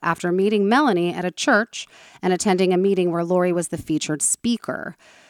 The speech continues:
Zulema testified that she believed that Lori was in very high spiritual standing due to the visions Lori spoke about having. Lori had claimed that she was a witness of Jesus Christ,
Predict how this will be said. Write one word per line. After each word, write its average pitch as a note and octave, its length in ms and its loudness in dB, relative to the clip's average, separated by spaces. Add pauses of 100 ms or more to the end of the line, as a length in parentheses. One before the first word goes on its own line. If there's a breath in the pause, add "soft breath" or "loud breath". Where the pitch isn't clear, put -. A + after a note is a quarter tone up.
(160 soft breath)
Zulema B3+ 360 4
testified A#3+ 540 2
that G3 100 -4
she - 160 -2
believed A3+ 340 0
that G#3 160 0
Lori G3 260 4
was F3+ 200 2
in F3+ 100 0
very G#3 380 0
high G#3+ 120 0
spiritual E3+ 480 -4
standing D#3+ 480 -2
due F3 140 -4
to F3 140 -6
the E3+ 100 -6
visions F3+ 560 0
Lori D3+ 220 -4
spoke D3 320 -6
about C#3 240 -6
having. - 480 -10 (100)
Lori G3 300 0
had G3 100 -4
claimed F#3 380 -2
that F3 180 -8
she - 180 -4
was F3+ 340 -2
a G3 60 -2
witness F3 640 -2
of E3+ 160 -12
Jesus G3 380 -6
Christ, D#3 480 -4